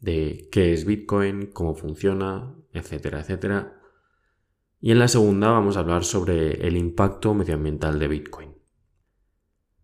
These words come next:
Dicho esto, vamos a ello. En primer lugar,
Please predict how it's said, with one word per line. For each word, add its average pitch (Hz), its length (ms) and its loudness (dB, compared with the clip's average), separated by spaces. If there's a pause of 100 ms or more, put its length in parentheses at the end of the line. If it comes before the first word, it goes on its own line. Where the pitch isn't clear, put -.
(240)
Dicho 82 300 -2
esto, - 600 0 (520)
vamos 76 400 -4
a 113 100 0
ello. 85 240 0 (1600)
En - 80 -20
primer 120 200 4
lugar, 131 520 2